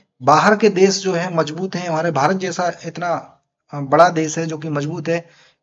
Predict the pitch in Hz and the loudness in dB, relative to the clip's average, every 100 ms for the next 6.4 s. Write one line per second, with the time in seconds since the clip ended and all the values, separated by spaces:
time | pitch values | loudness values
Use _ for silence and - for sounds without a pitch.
0 | - 170 202 196 160 170 170 160 160 160 | -2 0 2 0 0 0 -2 2 4 4
1 | 165 156 175 175 _ _ _ _ _ _ | 0 -4 -8 -10 _ _ _ _ _ _
2 | _ _ _ 165 170 185 180 190 190 190 | _ _ _ 0 2 -2 -4 -2 0 0
3 | 190 147 135 139 135 120 120 117 117 _ | 0 0 0 2 0 -2 -4 -4 -8 _
4 | 196 202 220 170 165 156 143 123 127 117 | 2 4 2 4 2 4 2 0 0 -6
5 | 107 - _ _ _ 208 196 185 170 160 | -8 -14 _ _ _ -6 -2 -2 -2 0
6 | 147 147 226 | 0 0 -6